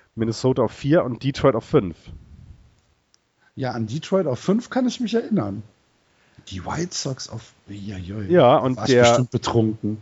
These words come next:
Speaker 1: Ja, und der im Moment im Tippspiel Führende, das kann ich ja jetzt schon mal vorwegnehmen, der Sebastian Svoboda, der hat die White Sox auf Platz eins getippt, was ihnen im Moment auch dann die Punkte bringt, ne, logischerweise. Äh, und hat die ja auch in die World Series getippt.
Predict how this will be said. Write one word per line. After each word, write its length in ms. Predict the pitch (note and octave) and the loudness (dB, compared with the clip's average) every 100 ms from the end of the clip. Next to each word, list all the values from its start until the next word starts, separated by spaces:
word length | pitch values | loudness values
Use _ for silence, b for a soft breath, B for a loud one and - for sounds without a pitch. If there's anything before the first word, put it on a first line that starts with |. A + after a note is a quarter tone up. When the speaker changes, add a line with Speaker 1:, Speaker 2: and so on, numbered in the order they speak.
| _ - | _ 0
Speaker 1:
Ja, 160 | C#3+ | 2
und 180 | C3+ B2+ | 2 0
der 220 | C3 C3 | 2 2
im 60 | C3 | 0
Moment 320 | C#3 C#3+ D#3 | -2 -2 -2
im 120 | C3 | -8
Tippspiel 440 | - D3 - C#3+ B2+ | -4 -4 -2 -2 -2
Führende, 680 | - G#3 A#3 C3+ A#2+ F3+ B3 _ _ - | 0 0 2 0 2 0 -2 _ _ -18
das 100 | G#2 | -8
kann 140 | - A#2 | -4 -2
ich 60 | |
ja 80 | A2+ | 0
jetzt 100 | A2+ | -2
schon 100 | B2 | -2
mal 60 | G#2+ | -4
vorwegnehmen, 460 | G#2+ C3 - G#2+ | -2 -6 -4 -6
der 100 | G#2+ | -4
Sebastian 840 | G2 G2+ A2+ - G2 G2 G2 F#2+ - | -4 -2 -2 -2 -2 0 -2 -8 -10
Svoboda, 500 | - A3+ F#3+ F#2+ B2 | -4 -2 2 4 4
der 220 | B2+ B2+ | 2 2
hat 100 | C3+ | 2
die 100 | C3+ | 2
White 180 | B2+ B2+ | 0 0
Sox 200 | C3 - | -4 -4
auf 100 | A#2 | -4
Platz 200 | - A#2+ | -2 -2
eins 240 | D3+ E3+ | -4 -6
getippt, 340 | - - A2 - | -8 -6 -6 -4
was 140 | G2+ | -4
ihnen 80 | G#2+ | -4
im 60 | G#2+ | -4
Moment 280 | G#2+ A2 | -2 -2
auch 140 | - G#2+ | -4 -4
dann 180 | G#2+ G#2+ | -2 -2
die 80 | |
Punkte 320 | A2+ C3 B2 G2+ | -2 -4 -6 -6
bringt, 280 | E2+ D#2 | -8 -8
ne, 140 | A2+ B2+ | -10 -8
logischerweise. 600 | F#2+ E2 E2+ D#2 D#2+ G#2+ - _ _ _ _ _ _ _ _ - | -6 -6 -4 -2 -2 -4 -10 _ _ _ _ _ _ _ _ -4
Äh, 220 | G#2 G2+ | 2 2
und 220 | G2+ A#2 A2+ | 2 0 0
hat 200 | C#3 C3+ | -2 -2
die 100 | C#3+ | 2
ja 140 | D#3 | 4
auch 220 | B2+ C#3+ | 6 4
in 120 | A#2 C3+ | 2 0
die 100 | C#3+ | 4
World 140 | E3+ | 4
Series 220 | C3 G2+ | 2 -6
getippt. 320 | - F#2+ - | -8 -14 -16